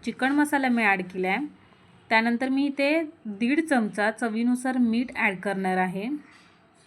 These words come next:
अ, अजूनही तुमच्याकडे मसाला असेल जो काळा मसाला वगैरे तोही तुम्ही ॲड करू शकतात. मी इथे नाही ॲड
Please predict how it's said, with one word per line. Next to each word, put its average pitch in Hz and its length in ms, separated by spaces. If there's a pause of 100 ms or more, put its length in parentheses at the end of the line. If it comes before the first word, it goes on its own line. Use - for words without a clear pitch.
(1400)
अ, 220 220
अजूनही 240 480
तुमच्याकडे 247 640
मसाला 233 480
असेल 226 280
जो 233 100
काळा 196 320
मसाला 214 360
वगैरे 214 320
तोही 220 300
तुम्ही 240 240
ॲड 208 180
करू 190 260
शकतात. 185 520 (540)
मी 226 120
इथे 240 160
नाही 226 280
ॲड 208 160